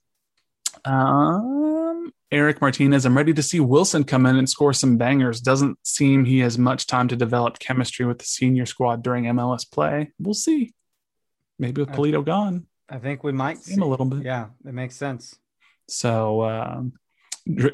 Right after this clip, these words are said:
Speaker 1: Drake Ewing, he's always there for us. "The shallowy stock is at a consistent lawnmower four point oh. The stock can't climb every week. Use code no other pod at checkout." Thank you, Drake.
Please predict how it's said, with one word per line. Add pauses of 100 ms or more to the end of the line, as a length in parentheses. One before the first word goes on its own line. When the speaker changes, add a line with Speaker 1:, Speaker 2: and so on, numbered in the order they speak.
(120)
Speaker 1:
Drake
Ewing,
he's
always
there
for
us.
"The
shallowy
stock
is
at
a
consistent
lawnmower
four
point
oh.
The
stock
can't
climb
every
week.
Use
code
no
other
pod
at
checkout." (1120)
Thank
you,
Drake.